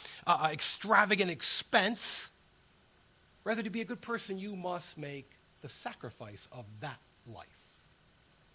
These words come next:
and live another. Abraham understood the centerpiece of true worship was sacrifice, and that the sacrifice of life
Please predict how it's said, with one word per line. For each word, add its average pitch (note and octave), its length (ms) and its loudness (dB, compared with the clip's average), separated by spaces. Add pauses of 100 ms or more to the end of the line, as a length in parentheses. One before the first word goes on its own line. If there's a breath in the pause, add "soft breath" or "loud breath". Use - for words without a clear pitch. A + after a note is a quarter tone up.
(720)
and A#2 160 -12
live G#2+ 160 -12
another. F#2+ 360 -16 (1080 loud breath)
Abraham G3+ 340 10
understood F3 340 4
the D#3 120 -6
centerpiece D#3+ 440 -2
of B2 80 -10
true - 180 -2
worship D3+ 340 -2
was C3+ 100 -6
sacrifice, E3+ 720 0 (400 loud breath)
and D3 120 2
that C3+ 80 -2
the A2 60 -8
sacrifice E3+ 520 2
of B2+ 120 -2
life C#3+ 600 2